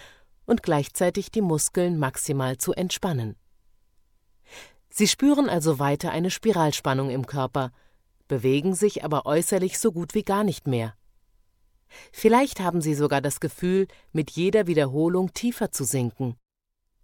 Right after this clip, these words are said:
Es kann sich auch so anfühlen, als würden Sie innerlich zunehmend mehr Platz zur Verfügung haben. Wenn dieses Gefühl sich mit Wärme,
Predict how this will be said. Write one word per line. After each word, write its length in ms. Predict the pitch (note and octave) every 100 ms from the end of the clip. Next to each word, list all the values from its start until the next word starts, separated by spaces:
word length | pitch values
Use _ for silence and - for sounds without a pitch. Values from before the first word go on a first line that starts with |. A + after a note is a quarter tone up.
| _ - -
Es 160 | A#2+ -
kann 200 | D3+ D3+
sich 200 | C#3+ C3+
auch 80 | -
so 140 | D3
anfühlen, 680 | B2 D#3+ D3 F3 D#3 D3 C#3+
als 260 | D3 -
würden 260 | D3+ F3+ F3+
Sie 160 | D#3+ D#3
innerlich 440 | F#3 F3 D3+ -
zunehmend 640 | - G#3 G3+ F#3 E3+ D#3+
mehr 180 | E3 F#3+
Platz 420 | - F#3 - -
zur 140 | - F3
Verfügung 540 | C#3 - C#3 C3+ A#2+
haben. 320 | A#2+ A#2 A#2 _ _ _ _ _ _ - _ _ - - -
Wenn 180 | C#3+ D3
dieses 340 | D3+ C#3+ C#3+ -
Gefühl 420 | C3+ G#3 B3 F#3
sich 220 | C#3+ -
mit 260 | A#2+ A2 A#2
Wärme, 440 | D3 F3+ F3+